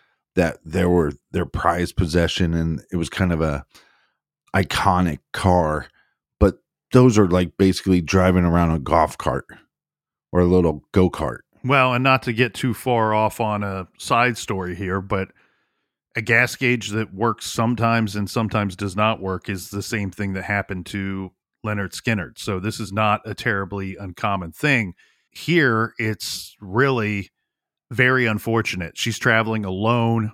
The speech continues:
Speaker 2: runs out of gas in the middle of the night, and then would be forced to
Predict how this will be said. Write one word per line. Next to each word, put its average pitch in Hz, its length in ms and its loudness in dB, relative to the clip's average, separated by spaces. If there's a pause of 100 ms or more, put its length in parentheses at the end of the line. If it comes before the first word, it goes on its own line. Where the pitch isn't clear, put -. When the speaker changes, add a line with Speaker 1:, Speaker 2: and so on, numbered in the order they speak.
(160)
Speaker 2:
runs 110 260 0
out 104 160 0
of 92 140 -8
gas 107 440 -2
in 104 100 -8
the 95 80 -8
middle 101 200 -6
of 87 80 -8
the 90 80 -10
night, 113 380 -2 (100)
and 98 240 -8
then 98 220 -4
would 95 180 -8
be 101 100 -8
forced 107 520 -8
to 98 420 -6